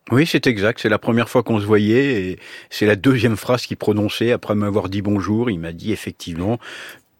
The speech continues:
vous savez, monsieur le procureur, vous avez l'air équilibré et volontaire,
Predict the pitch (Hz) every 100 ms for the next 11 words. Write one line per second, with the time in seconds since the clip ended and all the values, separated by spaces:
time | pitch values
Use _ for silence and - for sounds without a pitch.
0 | _ 104 98 - 113 127 107 - 95 101
1 | - 95 110 127 101 90 104 95 101 104
2 | 98 90 - 98 95 107 120 107 92 87
3 | 98 98 - 143 170